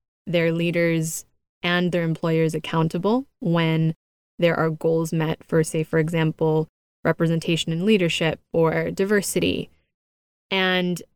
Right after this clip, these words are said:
they will make their voices heard. And that's something that is not only really critical for those of us who have come up in a workplace that required us to navigate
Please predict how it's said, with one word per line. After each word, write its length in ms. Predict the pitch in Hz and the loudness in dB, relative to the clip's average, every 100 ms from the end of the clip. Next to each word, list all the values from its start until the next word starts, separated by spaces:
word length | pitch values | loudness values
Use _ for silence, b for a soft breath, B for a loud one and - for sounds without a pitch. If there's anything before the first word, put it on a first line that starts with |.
| _ - | _ -8
they 260 | 170 190 | 0 0
will 320 | 185 185 190 185 | 0 0 0 0
make 240 | 175 - | -4 -2
their 140 | 180 | -2
voices 420 | 170 165 160 165 - | 0 -2 -2 -4 0
heard. 320 | 285 208 - _ _ _ _ - | 2 2 -2 _ _ _ _ -2
And 420 | 190 185 185 180 - - | 0 2 2 -2 -4 -6
that's 340 | 185 208 233 | 0 2 2
something 400 | - 233 226 214 | -2 -2 0 0
that 320 | 196 185 175 - | 2 2 2 2
is 260 | 175 165 | 0 0
not 320 | 190 185 180 - | 0 2 2 0
only 680 | 185 180 180 175 175 170 - - | 0 2 2 2 0 -2 -8 -8
really 320 | 170 190 190 | 0 2 2
critical 580 | 180 - 180 170 175 165 | -2 -2 0 2 0 -2
for 380 | - 170 165 165 | -2 0 2 0
those 380 | 156 180 170 175 | 0 2 2 2
of 100 | 165 | 0
us 220 | 160 - | -2 -6
who 560 | - 180 165 160 156 - _ _ _ - | -4 0 2 2 0 -6 _ _ _ 0
have 200 | 185 165 | 2 2
come 300 | - 196 190 | -2 0 0
up 160 | 185 185 | 2 0
in 80 | |
a 80 | 175 | 0
workplace 960 | 170 165 - - 165 165 156 - - - _ _ _ _ _ _ _ | 2 0 -4 -2 0 2 -2 -4 -6 -8 _ _ _ _ _ _ _
that 380 | 190 175 160 165 | -6 0 0 0
required 800 | 220 170 165 - 185 180 180 165 | -2 -2 -2 -4 0 2 2 0
us 240 | 165 160 - | -2 -6 -4
to 120 | 180 | -2
navigate 760 | 165 165 160 165 170 165 160 | 2 2 2 0 0 2 0